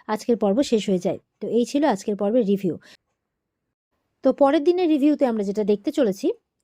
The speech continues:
যতই কিন্তু সুধা, আহ, ডেড বডি দেখুক, যাই দেখুক, ওর কিন্তু মন কিছুতেই মানে না।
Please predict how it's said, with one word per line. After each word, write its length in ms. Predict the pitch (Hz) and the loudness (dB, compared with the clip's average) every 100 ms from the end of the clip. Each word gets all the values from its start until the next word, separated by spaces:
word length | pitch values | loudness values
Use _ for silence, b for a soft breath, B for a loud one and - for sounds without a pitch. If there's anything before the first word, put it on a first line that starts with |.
| - | -16
যতই 400 | 190 202 185 330 | -6 -6 -2 -2
কিন্তু 300 | 359 359 339 | 0 -2 -2
সুধা, 360 | 320 262 226 214 | -4 -4 -2 -2
আহ, 880 | 381 - - 185 190 180 175 - 180 | -2 -8 -12 -8 -4 -4 -4 -10 -2
ডেড 200 | 208 190 | 0 0
বডি 180 | 208 202 | -2 -2
দেখুক, 360 | 190 190 202 190 | -2 -2 -2 -2
যাই 260 | 190 220 | 0 2
দেখুক, 320 | 208 185 320 - | 2 0 -2 -2
ওর 200 | 254 311 | -4 -4
কিন্তু 280 | 220 180 302 | -4 -4 -2
মন 220 | 240 190 | -2 -2
কিছুতেই 360 | 190 185 233 | -4 -6 -2
মানে 260 | 254 180 170 | -2 -2 -6
না। 160 | 160 | -10